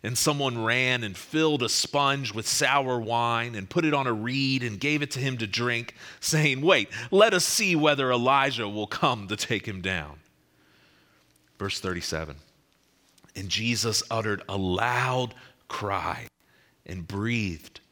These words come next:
his last. And the curtain of the temple was torn in two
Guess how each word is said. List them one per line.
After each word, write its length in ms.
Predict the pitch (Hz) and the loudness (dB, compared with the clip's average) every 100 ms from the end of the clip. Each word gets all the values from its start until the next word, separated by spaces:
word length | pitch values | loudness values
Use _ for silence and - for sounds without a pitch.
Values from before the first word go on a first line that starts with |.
| _ _ _ | _ _ _
his 260 | - 90 - | -10 -8 -4
last. 640 | 80 78 - - - - _ _ _ _ _ _ _ _ _ - - | -4 -6 -8 -12 -14 -16 _ _ _ _ _ _ _ _ _ -14 -8
And 140 | 104 | -6
the 60 | 95 | -6
curtain 720 | - - 156 170 180 156 170 - | -4 0 2 2 0 -2 -4 -4
of 220 | 120 110 | -4 -2
the 80 | 127 | -2
temple 640 | - 117 101 - 82 - | -2 -4 -6 -8 -12 -10
was 320 | 85 98 - - | -6 -4 -4 -4
torn 640 | - 139 143 156 165 175 | -4 -2 -2 0 -2 -4
in 240 | 120 110 101 | -6 -6 -6
two 540 | - - 208 87 | -6 -2 0 0